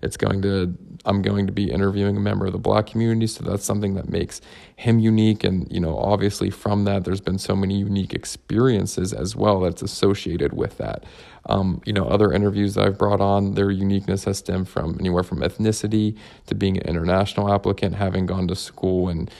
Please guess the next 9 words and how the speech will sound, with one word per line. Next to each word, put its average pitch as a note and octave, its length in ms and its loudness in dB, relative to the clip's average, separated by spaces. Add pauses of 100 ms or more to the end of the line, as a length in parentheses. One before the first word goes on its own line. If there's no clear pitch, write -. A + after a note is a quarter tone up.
(180)
Iran G#2 540 4
and F#2 100 0
also F#2+ 340 -2
Canada. G#2+ 640 2 (340)
Um, F2 540 -2 (180)
you G#2+ 80 -2
know, G2+ 160 2
somebody G2+ 500 2
who F#2+ 460 0